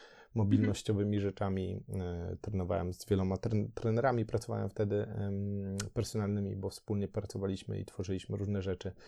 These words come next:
Speaker 1: Więc jakby nie było, to wszystko wymienialiśmy się tymi informacjami mocno fizycznie. A ta joga była taka, hmm, tak, dla zdrowia porozciągać się, nie?
Speaker 2: <laughs>
Speaker 1: A później się okazało, że, że, że jednak ona łączy ten element, który już długo praktykowałem, czyli medytację.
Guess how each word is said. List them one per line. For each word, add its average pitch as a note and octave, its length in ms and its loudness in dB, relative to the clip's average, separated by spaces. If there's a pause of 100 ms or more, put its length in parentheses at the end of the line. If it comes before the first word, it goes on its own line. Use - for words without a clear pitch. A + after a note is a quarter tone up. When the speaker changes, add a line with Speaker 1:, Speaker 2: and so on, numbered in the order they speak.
(400)
Speaker 1:
Więc A#2 140 2
jakby A#2 200 6
nie A2+ 100 4
było, A2 200 6
to G#2 120 -4
wszystko - 340 -6
wymienialiśmy F#2+ 560 2
się - 140 -2
tymi F#2 220 -2
informacjami F#2+ 580 0
mocno G#2 520 0
fizycznie. G2 560 -2 (800)
A B2+ 80 2
ta C#3+ 120 8
joga C#3 320 10
była A2 220 4
taka, G#2 240 -2 (140)
hmm, F3 380 2 (140)
tak, E3+ 400 4
dla A2 160 6
zdrowia G#2 480 4 (200)
porozciągać F#2 600 0
się, - 140 -12
nie? C3 200 -2 (520)
Speaker 2:
<laughs> - 460 -16
Speaker 1:
A - 100 2
później D3 300 6
się - 120 8
okazało, A#2+ 720 8
że, G#2 400 4
że, F#2+ 420 4
że G2+ 160 4
jednak G#2 280 4
ona G#2 160 2
łączy G#2+ 360 4
ten F#2+ 160 0
element, F#2 320 0
który F#2+ 220 0
już F#2+ 140 2
długo G2 260 2
praktykowałem, G#2+ 720 0
czyli G2+ 160 2
medytację. F#2 720 0